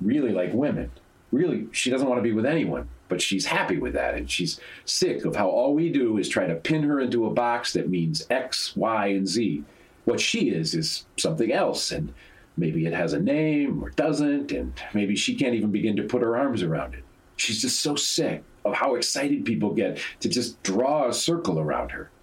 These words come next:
She's not one thing. She's not a constant thing. And sometimes all she is and all she wants to be is a person who can tell me to fuck off.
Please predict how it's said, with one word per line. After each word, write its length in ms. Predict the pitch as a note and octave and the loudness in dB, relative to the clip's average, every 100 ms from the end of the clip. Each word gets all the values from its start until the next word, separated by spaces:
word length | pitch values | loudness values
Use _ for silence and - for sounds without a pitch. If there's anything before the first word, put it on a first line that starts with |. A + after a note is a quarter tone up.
| - | -8
She's 200 | - B2 | -2 0
not 200 | D3 C#3 | 2 2
one 320 | C3 D3+ D3 | 2 2 0
thing. 440 | C#3 - A#2 G2+ D#2+ | -2 0 2 2 0
She's 220 | G#2 G#2 | -2 0
not 220 | B2 B2 | 2 0
a 120 | - | 0
constant 560 | - C#3+ C#3 - F#2+ D#2+ | 0 2 0 0 -2 -2
thing. 240 | D2+ C2+ - - - | -4 -4 -10 -18 -6
And 80 | - | 0
sometimes 400 | D#3+ D#3+ B2 A2 - - - - | 2 2 0 -2 -6 -14 -16 0
all 220 | C#3 E3+ | 2 2
she 300 | F3 C#3+ B2 | 2 0 2
is 200 | G#2+ G#2+ | 2 2
and 180 | - D2 A#2+ | 0 -2 0
all 160 | C#3 | 0
she 180 | C3+ C3+ | 0 0
wants 240 | B2+ B2+ | 2 0
to 80 | - | 0
be 420 | F2+ B2+ D#3+ F3 - - - - - | 0 0 0 -2 -8 -20 -20 -20 -6
is 100 | E3 | -4
a 60 | E3+ | 0
person 300 | A#2+ B2 G2+ | 0 2 0
who 100 | G2 | 0
can 140 | E2 | 0
tell 180 | A2+ A2 | 0 0
me 140 | A2 | 0
to 80 | - | 0
fuck 360 | - - G#2 G2+ | -2 -2 0 0
off. 400 | G#2 - - | 0 -2 -6